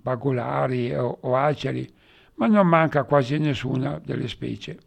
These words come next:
a quale sono affezionato io.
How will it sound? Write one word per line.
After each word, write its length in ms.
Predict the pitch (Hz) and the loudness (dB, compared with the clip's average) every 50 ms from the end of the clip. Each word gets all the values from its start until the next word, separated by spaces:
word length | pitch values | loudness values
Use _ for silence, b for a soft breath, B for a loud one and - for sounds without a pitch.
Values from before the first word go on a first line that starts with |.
| _ _ _ _ _ _ _ _ _ _ _ _ _ _ _ _ _ _ _ _ _ _ | _ _ _ _ _ _ _ _ _ _ _ _ _ _ _ _ _ _ _ _ _ _
a 120 | - 196 185 | -6 -6 -2
quale 400 | 185 190 175 180 175 185 180 156 | 0 2 4 4 4 4 4 2
sono 260 | - 143 151 143 147 | 2 0 0 0 0
affezionato 840 | 139 - - 156 143 - - 143 139 143 151 151 135 - - 160 | -2 -2 -4 -6 -4 -4 -4 -2 -2 0 -2 -2 -4 -4 -4 -2
io. 360 | 156 151 143 147 - 208 - | 0 0 0 0 -2 -4 -6